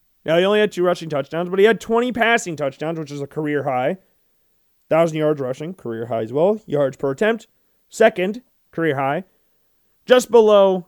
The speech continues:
his season of two thousand one's rookie season, but he only had thirty-one attempts. And I guess his, what season is that? Two thousand thirteen season, but he played seven, seven games and rushed thirty-six times.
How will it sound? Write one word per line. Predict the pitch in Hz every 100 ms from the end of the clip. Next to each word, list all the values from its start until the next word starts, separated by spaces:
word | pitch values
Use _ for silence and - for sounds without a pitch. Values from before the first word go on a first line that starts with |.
| _
his | - 190 175 160 147 - _ _ _ _ _ _ _
season | - 208 180 170 160
of | 143
two | -
thousand | 165 143
one's | 135 151
rookie | 143 139 123
season, | 120 131
but | 147
he | 143
only | 143 135
had | 127
thirty-one | 123 123 117 113
attempts. | - 139 165
And | 226 254
I | 233
guess | 190 208 196 - _ _ _
his, | - 208 202 175 139
what | - 156 135
season | - 139 123
is | 117
that? | 120 -
Two | 190
thousand | 175
thirteen | 147 190 180 220 220
season, | 202 208
but | 190
he | 160
played | 185 170
seven, | - 190 170 156 143
seven | - 202 175
games | 151 165 139 120
and | 139
rushed | 131 -
thirty-six | 127 117 113
times. | - 82 -